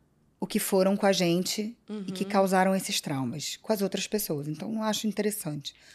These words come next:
Speaker 1: Não tenho a menor vontade de, de ser tóxica nem abusadora, por mais que eu provavelmente já tenha sido
Speaker 2: Uhum.
Speaker 1: algumas vezes sem saber na minha vida. É, e eu acho que eu faço esse, esse tratamento e esse esforço pra não repetir essas coisas.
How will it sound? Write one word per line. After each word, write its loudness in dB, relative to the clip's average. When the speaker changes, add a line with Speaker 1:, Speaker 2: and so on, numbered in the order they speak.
Speaker 1:
Não -6
tenho 2
a 4
menor 4
vontade 2
de, -2
de 0
ser -2
tóxica 2
nem 2
abusadora, 2
por -2
mais 2
que -4
eu 2
provavelmente 0
já 0
tenha 0
sido -2
Speaker 2:
Uhum. 0
Speaker 1:
algumas 0
vezes -2
sem 0
saber -2
na 0
minha 0
vida. -2
É, 0
e 2
eu 6
acho 4
que -6
eu -2
faço 2
esse, -2
esse -4
tratamento 2
e 4
esse -2
esforço 0
pra 0
não 2
repetir -2
essas -4
coisas. 2